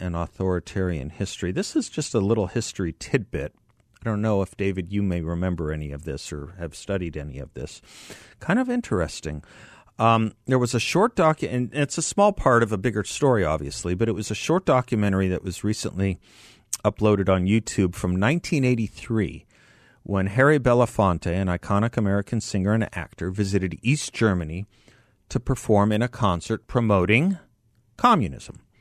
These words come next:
The World Peace Concert, there's your Orwell, was run by East Germany's Communist Youth League.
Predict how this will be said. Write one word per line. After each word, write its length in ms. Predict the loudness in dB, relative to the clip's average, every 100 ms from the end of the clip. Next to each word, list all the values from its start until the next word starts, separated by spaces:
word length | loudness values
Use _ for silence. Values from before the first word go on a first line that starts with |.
| -20 -20 -20 _ _
The 100 | 0
World 560 | 4 6 6 6 2 0
Peace 380 | 2 2 0
Concert, 600 | 0 2 2 0 -4 -4 -8 _ _
there's 200 | -10 -8
your 120 | -4
Orwell, 440 | -4 -4 -2 -4 -4 -12 -6 0
was 180 | 2
run 320 | 4 4 4 4
by 200 | 4 2
East 420 | 2 0 0 2
Germany's 560 | 4 4 2 -2 -6
Communist 800 | -4 2 4 4 2 0 -2 -10 -4
Youth 280 | 2 2 4
League. 360 | 4 4 2